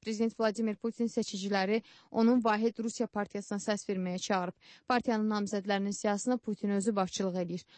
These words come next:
Sorğular göstərib ki, Putinin partiyası səslərin altmış-yetmiş faizini toplayacaq.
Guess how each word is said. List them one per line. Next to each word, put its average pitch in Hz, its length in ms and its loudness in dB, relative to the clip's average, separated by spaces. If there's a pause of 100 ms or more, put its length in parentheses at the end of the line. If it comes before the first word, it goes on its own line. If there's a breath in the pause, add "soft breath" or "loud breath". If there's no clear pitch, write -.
(140 loud breath)
Sorğular 302 460 4
göstərib 240 480 0
ki, 233 100 -4
Putinin 226 400 -2
partiyası 208 480 -2
səslərin 208 500 -2 (260)
altmış-yetmiş 247 840 2
faizini 185 360 0
toplayacaq. 180 540 -6